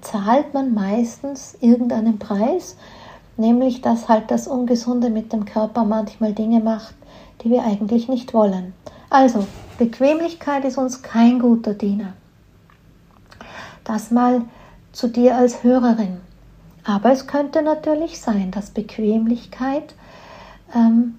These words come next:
zurückhält, so ein Stück weit diese Komfortzone, in der wir es uns bequem gemacht haben. An der Stelle aber, auch hier verlieren wir viel Energie.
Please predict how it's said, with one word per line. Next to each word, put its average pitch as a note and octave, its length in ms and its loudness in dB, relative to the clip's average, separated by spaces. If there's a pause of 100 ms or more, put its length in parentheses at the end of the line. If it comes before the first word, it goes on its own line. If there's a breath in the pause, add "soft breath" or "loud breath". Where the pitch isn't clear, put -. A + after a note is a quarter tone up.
(120)
zurückhält, C4 880 0
so - 120 -6
ein G#3 120 -2
Stück A#3 400 -8
weit A#3 200 0
diese G#3 220 -4
Komfortzone, B3 1300 0 (280 loud breath)
in B3+ 200 0
der G#3+ 180 0
wir A#3+ 80 0
es A#3 140 -2
uns A3+ 220 -2
bequem A#3+ 640 0
gemacht G3 560 -6
haben. G3 420 -8 (1400 loud breath)
An A3+ 160 2
der E4+ 240 6
Stelle A#3 480 4
aber, G#3 400 -4 (680)
auch A#3 200 2
hier D4 340 2
verlieren B3+ 600 0
wir B3 140 2
viel B3+ 260 -4
Energie. A#3 600 -4